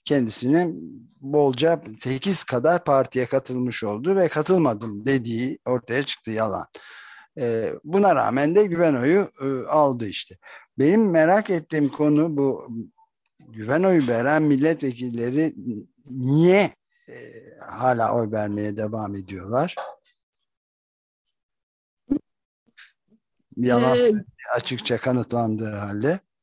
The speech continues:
Speaker 2: Yani Boris Johnson'ı başbakan yapmayalım da kimi yapalım Ömer Bey? Kim var başka başbakan olacak? Kim var başka bu ülkeyi yönetecek?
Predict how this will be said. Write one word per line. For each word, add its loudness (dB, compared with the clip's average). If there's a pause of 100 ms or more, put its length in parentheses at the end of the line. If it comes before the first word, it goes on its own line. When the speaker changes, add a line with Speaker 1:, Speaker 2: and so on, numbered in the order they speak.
(500)
Speaker 2:
Yani 6
Boris 6
Johnson'ı -4
başbakan -2
yapmayalım 0
da 0 (200)
kimi -4
yapalım 4
Ömer 4
Bey? -2 (340)
Kim -2
var 0
başka -4
başbakan -2
olacak? 2
Kim 0
var 4
başka -2
bu 2
ülkeyi 2
yönetecek? -2